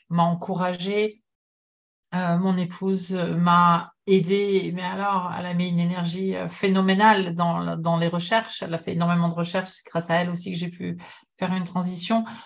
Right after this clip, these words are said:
Mes enfants, parce que j'avais deux enfants à l'époque qui étaient, euh, qui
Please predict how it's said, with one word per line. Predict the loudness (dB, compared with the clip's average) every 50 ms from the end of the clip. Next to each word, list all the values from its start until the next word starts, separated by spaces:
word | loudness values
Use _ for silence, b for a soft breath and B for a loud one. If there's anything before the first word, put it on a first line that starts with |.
| B B B B B
Mes | 0 2 4 4 6 6 4 4 2
enfants, | 2 0 0 -4 -4 -4 -4
parce | -4 -4 -6
que | -6 -4
j'avais | -4 -2 -2 -2
deux | -2 0 0 2 2
enfants | 0 -2 -2 -2 0 0 0 0
à | 0
l'époque | -2 -4 -2 0 0 -2 -2 -4 -8 -18 -16 _
qui | -8 -8
étaient, | -8 -6 -8 -8 -6 -4 -4
euh, | -2 -2 -4
qui | -6 -10 -14 -20 -20